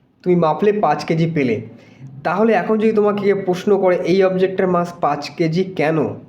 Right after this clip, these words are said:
কেন এটার মাস পাঁচ কেজি?" তার উত্তর কিন্তু পাওয়া যাবে না, সেই প্রশ্ন কেউ করেও না। এই অবজেক্টটার মাস পাঁচ কেজি, তো পাঁচ কেজি। যদি দশ কেজি ধরা হয়, তো দশ কেজি। তার মানে কি? পদার্থের মাস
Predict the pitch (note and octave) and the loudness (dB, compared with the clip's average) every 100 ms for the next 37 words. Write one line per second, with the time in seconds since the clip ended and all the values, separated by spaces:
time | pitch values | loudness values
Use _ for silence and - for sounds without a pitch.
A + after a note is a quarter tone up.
0 | - - - - - _ _ _ _ _ | -20 -20 -20 -20 -20 _ _ _ _ _
1 | _ - D3+ F#3+ G3 F#3+ F#3+ F#3+ F#3+ - | _ -4 0 2 4 2 2 0 -2 -2
2 | D#3+ D#3+ - C3+ A2+ A2+ - _ _ _ | -4 -4 -2 -2 -4 -8 -16 _ _ _
3 | _ D#3 E3 D#3 E3 D#3 D#3+ D#3+ D3 C3+ | _ -2 0 0 -2 -2 -2 -2 0 0
4 | C3 A#2+ A#2 A#2+ F3+ E3+ E3+ E3 F3 F3 | 2 0 -2 -2 -2 -2 -2 -2 -2 -2
5 | D#3 E3 E3+ C#3 A2+ - - - - - | 0 2 2 0 -4 -8 -16 -20 -20 -20
6 | - - - - A3+ A3 A3+ A3 F3+ F#3 | -20 -6 -2 0 2 2 2 2 0 2
7 | - - G3+ G3 - D#3+ D#3 - F#3 G#3+ | 2 0 0 0 -2 -2 -2 0 0 0
8 | D#4 C3+ - C#3 B2+ - A#2 A2 - - | -2 -2 -2 -2 -4 -4 -6 -6 -10 -18
9 | - - _ _ _ - F3 E3+ D#3+ D#3+ | -20 -20 _ _ _ -2 0 2 0 0
10 | G3+ G3+ G#3+ A3+ F3+ D3+ D#3+ C3 C3+ E3 | 0 2 2 0 0 0 -2 -2 0 0
11 | E3+ E3 E3 - - - - - D#3 F3+ | 0 -2 -4 -6 -10 -12 -10 -4 0 0
12 | G#3 G#3 B3 A#3 E3 C#3+ C#3+ C#3 - | 0 0 0 2 0 0 0 -2 -6